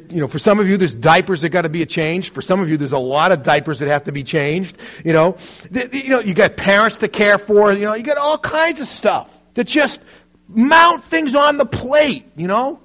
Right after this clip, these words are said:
It's tax season, right? You, you know, you gotta work eighty hours a week, you know, for some people. And it, and life just kinda happens.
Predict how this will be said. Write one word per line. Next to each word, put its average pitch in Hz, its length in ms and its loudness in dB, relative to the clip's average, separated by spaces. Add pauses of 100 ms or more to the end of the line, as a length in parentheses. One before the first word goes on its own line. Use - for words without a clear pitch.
It's - 160 -4
tax 269 380 0
season, 151 420 -6
right? 233 280 -4
You, 240 120 -10
you 254 180 -12
know, 247 60 -8
you 254 120 -10
gotta 269 180 0
work 302 320 4
eighty 220 220 2
hours 175 300 2
a 165 60 -4
week, 151 320 -6
you 143 60 -8
know, 135 100 -4
for 131 140 -8
some 143 180 -6
people. 143 160 -8 (240)
And 269 140 2
it, 254 180 0
and 269 220 2
life 320 260 4
just 302 220 -6
kinda 233 180 0
happens. - 680 -6